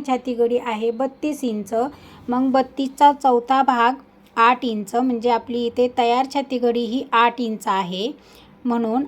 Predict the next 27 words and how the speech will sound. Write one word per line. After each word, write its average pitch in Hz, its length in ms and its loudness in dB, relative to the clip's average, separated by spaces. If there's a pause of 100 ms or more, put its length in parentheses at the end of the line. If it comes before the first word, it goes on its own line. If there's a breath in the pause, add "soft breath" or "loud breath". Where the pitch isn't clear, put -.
आठ 247 280 2
इंचावरती 269 600 0
एक 285 220 -2
मार्किंग 233 380 -4
करायची 220 400 -4
आहे 214 300 -2
आणि 254 380 -2
त्यापुढे 254 580 0
दोन 247 360 2
इंच 208 260 -8 (140)
शिलाई 311 260 0
मार्जिन. 180 420 -8 (520 loud breath)
अशा 269 240 0
पद्धतीने 240 600 0
आपण 240 320 -2
इथे 240 260 0
दोन, 254 380 2 (360 loud breath)
अ, 226 380 2 (300)
मार्किंग 254 420 2
केलेली 220 420 2
आहे. 214 360 0 (120)
तयार 226 240 2 (100)
छाती 254 220 -2
घडीची 247 580 -2
एक 254 280 2
आणि 226 260 -2
पुढे, 247 400 2